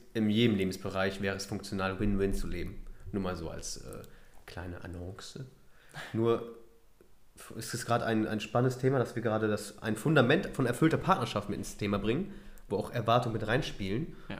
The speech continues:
Speaker 1: Und das könnte auch ein nächstes Thema sein unseres
Speaker 2: Ja,
Speaker 1: Podcasts, ne?
Speaker 2: das könnte
Speaker 1: Das ist ein
Speaker 2: sehr
Speaker 1: großes
Speaker 2: gut sein.
Speaker 1: Thema.
Speaker 2: Ja.
Speaker 1: Erfüllte Partnerschaft. Win-Win-Situation. Ich diene dem anderen und der andere mir.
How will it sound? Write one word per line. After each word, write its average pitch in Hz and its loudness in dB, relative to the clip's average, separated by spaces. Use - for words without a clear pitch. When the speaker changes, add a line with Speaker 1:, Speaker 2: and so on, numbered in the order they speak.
Speaker 1:
Und 104 -2
das - -2
könnte 165 4
auch 143 2
ein 127 0
nächstes - -2
Thema 214 0
sein 104 2
unseres 107 0
Speaker 2:
Ja, 127 -4
Speaker 1:
Podcasts, 117 -4
ne? 160 -2
Speaker 2:
das 127 -8
könnte 98 -10
Speaker 1:
Das - -12
ist - -4
ein 113 0
Speaker 2:
sehr 113 -4
Speaker 1:
großes 135 -2
Speaker 2:
gut 131 -6
sein. 127 -6
Speaker 1:
Thema. 120 0
Speaker 2:
Ja. - -8
Speaker 1:
Erfüllte 131 0
Partnerschaft. 104 -4
Win-Win-Situation. 147 4
Ich - -8
diene 185 6
dem 147 6
anderen 196 6
und 139 4
der 120 2
andere 156 4
mir. 135 4